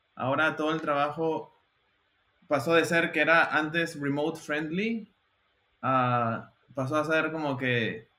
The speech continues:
no, es remote mandatory, ¿no?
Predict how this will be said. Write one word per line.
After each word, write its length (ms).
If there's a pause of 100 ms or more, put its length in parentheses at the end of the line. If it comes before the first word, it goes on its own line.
(200)
no, 360 (920)
es 320
remote 500 (240)
mandatory, 580
¿no? 320